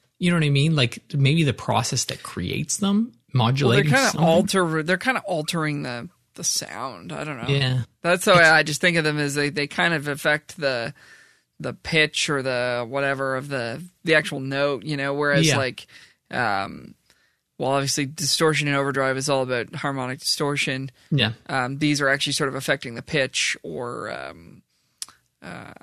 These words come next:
Speaker 2: I guess in the case of tremolo, the, the volume, literal volume.
Speaker 1: Yeah.
Speaker 2: Um,
Speaker 1: And then
Speaker 2: uh, or
Speaker 1: reverbs and delays are, they would be classified as time-based effects?
Speaker 2: Time-based effects. Yeah, yeah, yeah.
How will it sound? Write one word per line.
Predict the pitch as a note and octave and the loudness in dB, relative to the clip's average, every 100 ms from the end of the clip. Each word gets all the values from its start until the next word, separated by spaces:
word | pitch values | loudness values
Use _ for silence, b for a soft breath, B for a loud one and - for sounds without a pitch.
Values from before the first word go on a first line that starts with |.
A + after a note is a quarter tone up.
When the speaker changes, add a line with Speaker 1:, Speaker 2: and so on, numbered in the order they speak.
| - | -14
Speaker 2:
I | - | -6
guess | D3+ C#3+ - | -2 -2 -4
in | |
the | C#3 | -6
case | D3+ C#3+ - | -6 -4 -4
of | - | -4
tremolo, | - C#3 C3 C3+ | -4 -2 -4 -6
the, | - | -8
the | - G#3+ G#3 | -10 -10 -10
volume, | C#3 D3 C3+ C#3+ D3+ C#3 D3 b b - | -8 -4 -2 -4 -4 -8 -10 b b -10
literal | D3+ C#3 | -8 -6
volume. | C#3 C#3+ C#3 | -4 0 0
Speaker 1:
Yeah. | B2+ - B B B - D3 C#3 C3+ | 0 -4 B B B -4 2 2 2
Speaker 2:
Um, | C3 C3 C#3+ _ _ _ _ _ _ | -2 -6 -10 _ _ _ _ _ _
Speaker 1:
And | C#3+ C#3+ | 2 4
then | |
Speaker 2:
uh, | C3 | 6
or | |
Speaker 1:
reverbs | B2 B2 A#2 C3+ | 6 4 4 2
and | B2 | 2
delays | A#2+ A#2+ A#2 | 2 2 2
are, | G#2+ G2+ | 0 0
they | E3+ C3+ D3+ C3 C3+ | -4 -6 -4 0 4
would | C#3 | 4
be | B2 - _ | 2 -2 _
classified | - C3 A2+ A2 A2+ | -2 0 0 -2 -2
as | - | -2
time-based | - B2+ D3+ D#3 - | 0 2 2 0 2
effects? | E3+ | 4
Speaker 2:
Time-based | E3+ D#3 D3 D3 | 6 6 4 -2
effects. | C3+ C3 C3+ - | 0 -2 -2 0
Yeah, | D3+ C3 | 2 4
yeah, | C3 C3 | 2 0
yeah. | B2+ B2 | 0 -2